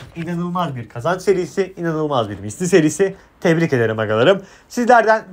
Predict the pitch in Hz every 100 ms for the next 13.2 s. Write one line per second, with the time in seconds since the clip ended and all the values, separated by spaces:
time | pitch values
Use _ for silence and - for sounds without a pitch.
0 | 160 180 220 247 240 226 214 202 220 -
1 | 170 196 202 208 185 196 190 208 185 175
2 | 156 131 131 143 170 202 - _ - 143
3 | 165 180 214 208 175 147 147 117 127 117
4 | 131 147 190 175 170 156 185 180 185 180
5 | 165 175 - 170 165 170 170 170 175 165
6 | 160 156 156 170 175 - - 127 135 135
7 | 185 180 - - - 180 170 147 135 143
8 | 143 214 - - - 156 233 254 247 233
9 | 240 240 - _ _ _ _ _ _ _
10 | 160 165 190 196 185 180 175 160 156 135
11 | 123 190 190 190 208 - - - 220 220
12 | 220 - 214 208 214 202 190 156 160 160
13 | 185